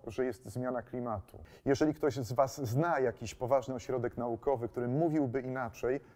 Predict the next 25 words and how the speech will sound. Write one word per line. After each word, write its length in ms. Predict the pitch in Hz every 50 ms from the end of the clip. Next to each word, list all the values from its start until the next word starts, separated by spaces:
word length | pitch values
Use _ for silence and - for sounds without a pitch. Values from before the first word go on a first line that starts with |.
| -
to 100 | - 139
proszę 320 | - - 156 156 - - 147
o 60 | 135
zostawienie 480 | 123 127 - - 135 117 127 131 127 120
linku 300 | 120 127 127 113 - 117
w 80 | -
komentarzu. 680 | - 120 120 113 113 104 - 117 98 90 82 - 82 82 - - _ _ _ _ _ _ - - - - _ -
Naukowcy 640 | 127 139 147 151 147 - - 156 - - - - 139
jednym 520 | 127 131 170 196 143 160 160 156 147 143
głosem 480 | 127 147 151 151 131 - - 113 101 104 -
alarmują, 760 | - 127 131 131 131 143 147 147 147 147 139 135 131 120 107
wołają, 720 | 92 117 131 123 127 127 123 123 123 123 123 123 123 123 - - - - - - _ _ _ _
proszą 540 | - 151 165 175 170 - - - 135 123 -
o 100 | 135 135
to, 120 | - 127
żebyśmy 400 | 107 127 117 110 - - 127 123
zmienili 520 | 107 113 131 143 143 147 151 151 135 131 117
sposób 440 | - - - 131 - 131 120 107
życia, 460 | 104 - 143 143 127 - - 123 117 113
ponieważ 520 | - 127 127 123 127 113 113 107 - 123 117
zmiany 720 | 110 - 127 131 135 147 147 143 127 117 117 127 147 160 - - - - - _ _ _ -
staną 440 | - - - - 147 151 151 147
się 160 | 139 - - 127
niedługo 480 | 120 113 104 123 127 127 113 131 131
nieodwracalne. 1000 | 131 131 139 139 135 120 113 113 127 117 - - - 107 95 92 90 85 82 85